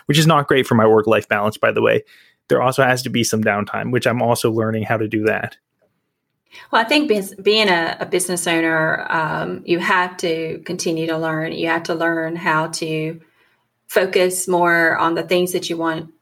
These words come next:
Speaker 2: to do every day. And I, I have a rule of thumb, like, I write down three things that I wanna accomplish on a Post-it note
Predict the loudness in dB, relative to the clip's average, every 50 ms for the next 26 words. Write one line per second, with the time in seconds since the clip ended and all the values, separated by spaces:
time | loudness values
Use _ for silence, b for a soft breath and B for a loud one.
0 | _ -8 -8 -4 -2 0 2 2 2 2 0 0 -2 -2 -2 -2 -2 -2 -2 0
1 | 0 0 0 2 0 0 0 0 0 2 2 2 2 2 2 0 0 2 2 4
2 | 4 2 2 0 -2 0 0 0 2 2 0 0 0 0 0 0 0 0 2 0
3 | 0 0 0 0 0 0 0 -2 -4 -4 -4 -2 -2 -2 -2 -4 -6 -4 -4 -4
4 | -2 -2 -2 -4 -2 0 -2 -2 -2 -4 -2 0 0 0 0 -2 -4 -4 -4 -2
5 | -4 -4 -6 -6 -8